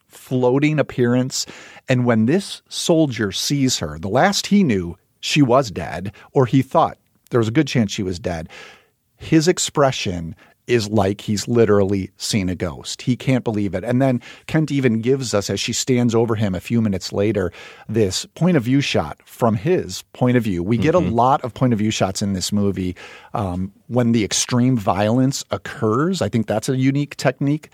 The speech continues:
Speaker 1: that Kent uses to really put us in the violence, probably why it's so harrowing for us. But he looks up at her, and standing over him, her black hair wild, that white face, those tree branches in the background, uh,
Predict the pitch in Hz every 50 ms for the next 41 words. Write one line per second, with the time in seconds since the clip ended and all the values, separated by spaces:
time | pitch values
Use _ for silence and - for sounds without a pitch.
0 | - - - - _ - - 139 - - - 143 147 143 - 135 131 139 143 151
1 | 160 151 - - 104 107 107 101 92 - - 120 104 120 120 - - - 113 117
2 | 123 135 127 139 127 131 143 156 151 - - 104 104 104 101 101 98 98 92 -
3 | - - 107 104 123 127 127 127 135 147 147 - - 131 139 151 165 - - -
4 | - - - - - - - 117 107 - 170 190 185 165 - - 139 135 180 139
5 | 117 - - 117 107 101 - - 110 98 - - - 139 135 151 170 175 156 139
6 | 143 127 123 117 131 123 120 117 - 107 95 101 - 104 110 127 139 - - -
7 | 135 123 120 107 107 107 104 107 110 110 104 104 101 98 87 - 120 110 117 127
8 | 143 139 - - - 127 123 127 123 127 - - - - - - - - _ -
9 | 123 113 107 92 - - - - - 151 160 147 127 143 143 143 135 - 135 123
10 | 120 120 101 95 107 110 113 117 - - 123 113 113 113 110 107 107 107 95 -
11 | - - - - - 107 107